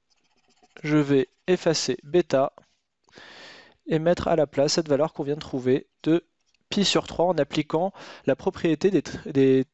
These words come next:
triangles isocèles. Alors, deuxième chose qu'on, qu'on arrive à repérer, en fait, c'est directement l'angle alpha. Pourquoi ? Car on connaît cet angle-là, ça c'est un angle droit. On connaît cet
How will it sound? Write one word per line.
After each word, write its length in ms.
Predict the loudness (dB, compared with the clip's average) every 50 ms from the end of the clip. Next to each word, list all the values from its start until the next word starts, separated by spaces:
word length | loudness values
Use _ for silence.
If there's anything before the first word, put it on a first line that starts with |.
| _ _
triangles 520 | -10 -6 -2 0 0 2 2 0 -2 -6 -4 0
isocèles. 480 | 0 0 0 0 -2 -4 -6 -8 -8 -14 _ _ _ _ _ _ _ _ _ _ _ _ _ _ _ _ _ _ _ _ _ _ _ _ -18 -18 -12 -6
Alors, 360 | -4 -4 -2 -4 -6 -8 -12 -16 _ -2
deuxième 300 | 0 0 2 2 0 0
chose 340 | -2 -2 0 0 0 0 -2
qu'on, 460 | -6 -10 -10 -8 -8 -8 -10 -12 -14 -16 -18 -12 -6
qu'on 140 | -4 -2 0
arrive 200 | 0 0 0 0
à 60 | -2
repérer, 380 | -2 -2 -4 -2 -2 -2 -2 -2
en 100 | -2 -2
fait, 160 | -2 -2 -2
c'est 140 | -2 -2 0
directement 520 | 2 2 2 0 -2 -4 -4 -2 0 0
l'angle 300 | 0 0 -2 -2 -4 -6 -4
alpha. 420 | -4 -4 -4 -4 -4 -4 -4 -4 -6 _ _ _ _ -20 -20 -20 -20 _
Pourquoi ? 320 | -10 -10 -8 -4 -2 -2 0
Car 180 | 0 0 -2
on 80 | -2 -2
connaît 400 | -2 -2 -2 0 0 -2 -4 -6 _ _ _ _ _ _ _ _ _ _ _ -8
cet 240 | -4 -4 -4 -2 -4
angle-là, 500 | -6 -4 -2 0 2 2 2 2 0 -4 _ _ _
ça 160 | -14 -12 -10
c'est 200 | -10 -8 -6 -6
un 100 | -6 -6
angle 260 | -6 -8 -6 -4 -4
droit. 380 | -2 0 0 0 0 -2 _ _ _ _ _ _ -20 -20 -20 -20 -20 -20 -20 -18 -12 -8
On 80 | -8 -4
connaît 260 | -2 0 0 0 0
cet 320 | 0 -2 -4 -4 -6 -20